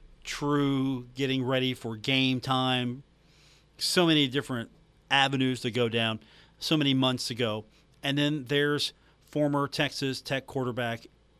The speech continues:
Henry Colombi, who is coming in, and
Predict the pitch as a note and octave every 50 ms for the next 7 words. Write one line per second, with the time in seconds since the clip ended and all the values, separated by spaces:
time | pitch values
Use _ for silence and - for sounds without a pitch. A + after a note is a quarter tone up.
0 | _ _ - - - C#3+ C#3 C3+ C3 B2+ B2 A#2 - _ _ _ - - _ _
1 | _ _ - - D3+ D#3+ D#3 D#3 D#3+ D#3 B2+ A2+ A#2+ - - - - - - -
2 | - - - - - - C3 C3 B2+ B2 A#2+ - - D3+ C#3 C#3 C#3 C3+ B2 A#2+
3 | C3+ D3+ C#3+ - _ _ _ _ _ _ _ _ _ _ _ _ _ - - -
4 | - - - _ _ _ _ - C#3 C#3+ D3 D3 D3